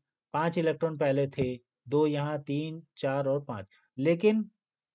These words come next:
पांच इलेक्ट्रॉन में एक एक्स्ट्रा ड-, ड-,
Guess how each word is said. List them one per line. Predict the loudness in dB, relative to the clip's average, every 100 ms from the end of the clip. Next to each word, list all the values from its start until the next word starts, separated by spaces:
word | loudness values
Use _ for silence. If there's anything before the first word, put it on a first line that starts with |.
| _ _ _ _ -2
पांच | 0 2
इलेक्ट्रॉन | 2 2 0 -2 -6 -8
में | -8
एक | -4 -4 -2
एक्स्ट्रा | -2 -4 -6 -2
ड-, | -2 -2 -4
ड-, | -8